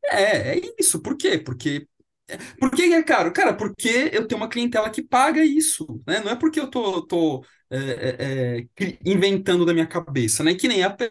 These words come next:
a fulana aí que cobra mil e tantos reais, é porque ela tem uma clientela que paga isso. E ok, a vida é assim, né? Então, só que esse é o movimento que você também, você terapeuta, tem que buscar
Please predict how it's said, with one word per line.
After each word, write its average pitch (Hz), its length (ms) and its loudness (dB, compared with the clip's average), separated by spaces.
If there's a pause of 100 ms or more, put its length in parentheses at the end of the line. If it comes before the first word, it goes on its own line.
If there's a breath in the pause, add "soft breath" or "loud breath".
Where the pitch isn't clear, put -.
(100)
a 165 120 0
fulana 156 500 0
aí 147 60 -4
que 151 120 -10
cobra 147 320 -4
mil 151 120 -2
e 151 100 -6
tantos 156 260 -4
reais, 165 340 0
é - 40 -6
porque 415 220 -6
ela 453 140 -4
tem 415 120 -8
uma 415 100 -8
clientela 359 380 -4
que - 180 -10
paga 302 340 -2
isso. 330 320 2
E 196 120 -6
ok, 269 720 -4 (320)
a 120 80 -10
vida 170 320 -8
é 247 60 -2
assim, 302 360 -2
né? 247 220 -8 (760 loud breath)
Então, 214 460 -4 (720)
só 196 140 4
que 196 140 -4
esse 269 280 2
é 277 40 2
o - 20 2
movimento 214 580 2
que 208 220 -6
você - 380 4
também, 196 560 2
você 156 360 2
terapeuta, 190 400 -2
tem 247 140 -4
que 294 80 0
buscar 196 760 -2